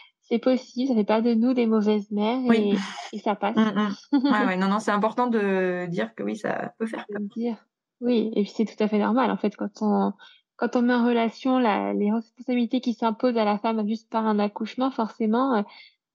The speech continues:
Speaker 1: on comprend que, qu'on peut avoir peur.
Speaker 2: Mm, mm, mm. Oui, oui, oui. Ah oui,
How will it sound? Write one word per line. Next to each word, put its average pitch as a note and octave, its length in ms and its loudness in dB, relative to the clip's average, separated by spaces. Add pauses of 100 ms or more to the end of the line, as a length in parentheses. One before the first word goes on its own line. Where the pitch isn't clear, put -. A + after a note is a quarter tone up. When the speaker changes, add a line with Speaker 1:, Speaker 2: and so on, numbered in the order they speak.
(240)
Speaker 1:
on A3 100 -2
comprend C#4 400 0
que, G#3+ 260 0
qu'on - 180 -4
peut C4 200 -2
avoir A3 280 0
peur. C#4+ 220 2
Speaker 2:
Mm, - 20 6
mm, A3+ 380 4
mm. A3+ 100 0 (160)
Oui, A#3+ 120 4
oui, C#4 200 4
oui. C4+ 320 0 (140)
Ah A#3 100 2
oui, B3 60 2